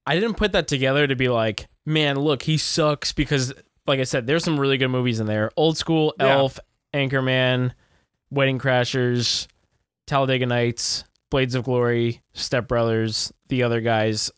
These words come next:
Speaker 1: are all ones that I'd wanna watch, you know, all the time.
Speaker 2: And they have good replay value where, like, the jokes still land.
Speaker 1: But I think that when his characters don't land, it's just a fucking train wreck.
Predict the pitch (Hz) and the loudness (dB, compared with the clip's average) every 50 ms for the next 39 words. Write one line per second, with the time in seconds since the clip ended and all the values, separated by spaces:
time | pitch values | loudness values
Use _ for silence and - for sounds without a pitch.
0 | _ - 139 123 110 123 123 123 120 120 117 117 113 113 123 127 117 113 117 117 | _ -4 -2 0 2 2 2 2 2 0 0 0 0 0 0 0 2 2 0 0
1 | 101 - - 120 120 113 110 107 107 107 107 107 - - - - - - _ _ | -2 -6 -4 -4 -2 -2 -2 -2 -2 -4 -4 -4 -6 -8 -10 -10 -12 -16 _ _
2 | _ _ _ _ _ - 123 113 101 98 98 98 _ _ _ _ _ - 131 110 | _ _ _ _ _ -16 -14 -14 -12 -12 -14 -16 _ _ _ _ _ -12 -12 -10
3 | 101 113 - - 131 113 98 95 107 156 151 151 151 151 156 151 135 117 139 147 | -10 -12 -12 -12 -12 -10 -10 -8 -6 -4 -2 -2 0 0 -2 -2 -4 -4 -4 -4
4 | 139 123 117 117 127 131 135 131 - 127 120 117 117 110 117 113 113 113 113 113 | -4 -4 -4 -2 -2 -2 -2 -2 -2 -2 -2 -2 0 0 0 0 0 0 -2 -2
5 | 113 113 113 113 117 117 113 - - 123 113 110 117 120 120 117 - - - - | -2 -2 -2 -2 -2 -2 -4 -4 -6 -8 -6 -4 -2 -2 -2 -2 -2 -2 -2 -2
6 | - 123 117 117 113 110 110 110 110 110 104 104 107 104 - - _ _ _ - | 0 0 0 0 0 0 0 0 -2 -2 -2 -4 -6 -8 -10 -14 _ _ _ -8
7 | 143 143 135 131 135 135 - 180 175 160 - - 175 151 143 139 135 127 123 123 | -4 -2 0 0 0 0 0 -2 -2 -2 0 0 0 0 0 0 -2 0 0 0
8 | 143 139 - - - - 117 123 131 135 - 165 165 165 160 143 127 120 107 120 | -2 -2 -2 -4 -4 -2 0 0 0 0 0 2 2 2 0 0 -2 -2 0 0
9 | 120 123 110 120 113 110 110 113 123 135 143 147 143 - _ _ _ _ _ _ | 0 0 -2 -2 -2 0 0 0 0 0 0 -2 -2 -4 _ _ _ _ _ _
10 | _ _ _ _ _ _ _ _ - - 123 - - - 131 117 - - 113 101 | _ _ _ _ _ _ _ _ -6 -6 -6 -6 -6 -6 -6 -6 -6 -6 -8 -8
11 | - - - - 139 123 - 120 107 104 - - - 117 110 107 104 95 95 98 | -10 -10 -6 -4 -2 -2 -2 -4 -6 -6 -8 -6 -6 -4 -4 -4 -6 -8 -10 -12
12 | 104 - - - | -14 -16 -20 -20